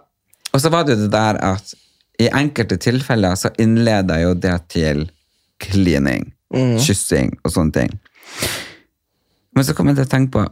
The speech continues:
Speaker 1: ok, det der var jo jeg med på.
Speaker 2: Hm.
Speaker 1: Eh, og jeg husker det de snakket om.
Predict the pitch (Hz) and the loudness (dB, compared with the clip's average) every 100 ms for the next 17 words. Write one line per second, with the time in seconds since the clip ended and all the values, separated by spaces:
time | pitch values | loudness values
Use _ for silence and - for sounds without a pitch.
0 | - - - 127 151 92 92 127 156 113 | -6 -8 -2 0 2 0 0 2 0 2
1 | 120 101 - 98 85 71 78 - 110 - | 2 2 2 2 2 0 -2 -4 -4 -6
2 | _ - 170 135 127 - _ _ - 104 | _ -4 0 0 -2 -10 _ _ -2 2
3 | 101 - - _ _ _ _ 113 123 123 | 2 -2 -6 _ _ _ _ 0 2 2
4 | 127 - 95 87 92 80 85 82 - - | 0 -2 0 2 2 2 2 0 0 -2
5 | 92 - 78 | -2 -2 -4